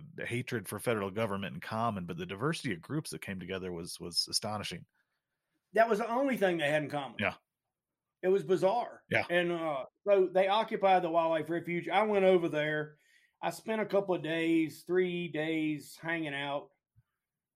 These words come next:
Speaker 2: talking to people. Um, I met some people there, journalists and, and other people that I are still friends to this day.
Speaker 1: Mm-hmm.
Speaker 2: Um, and then I came home and I tried to figure out what I had seen, because this was clearly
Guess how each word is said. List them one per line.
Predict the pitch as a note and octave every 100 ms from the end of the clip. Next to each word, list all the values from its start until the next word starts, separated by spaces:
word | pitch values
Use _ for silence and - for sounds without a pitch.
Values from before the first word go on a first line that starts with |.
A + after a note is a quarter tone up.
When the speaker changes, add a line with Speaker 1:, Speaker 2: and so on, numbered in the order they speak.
| _
Speaker 2:
talking | D#3 D3+ D3
to | C#3
people. | D3+ D#3+ C#3+ C#3+ C#3 C3+ _ _ _
Um, | C#3 C#3 C3+ C3 B2 _ _ C#3
I |
met | E3+ D#3 E3
some | C#3+
people | D3 C#3+
there, | C#3 C#3 C3+ B2 - _
journalists | D3 D3+ D3 C#3+ C3+ C3+
and, | C3 B2
and | C3+ C3 B2 D3+
other | D3+
people | C#3 C#3 C3 B2+
that | B2+
I | C3+ G#2 _ D#3+
are | C3 A#2 _ _ _ _ _ _
still | - E3 C#3+
friends | D3+ D3+ D3+
to | D3+
this | C#3 C3+
day. | B2+ A#2+ C3 -
Speaker 1:
Mm-hmm. | G#2 G#2 C3 _ _ _ D3
Speaker 2:
Um, | D3 C#3+ C#3+
and | E3 F3+
then | G#3
I | G3+
came | G#3 G#3 E3+
home | G#3 B3
and | G3+
I | D3+
tried | C#3+ G#3+
to | G#3+
figure | G#3+ G3+ G3
out | F3
what | F#3
I | F3+ F3
had | D3+
seen, | - B3+ C4+ G3+ C#3+
because | C3+ E3 D#3
this | F3+
was | F#3 -
clearly | - G#3 A#3+ G3+ D#3 D#3+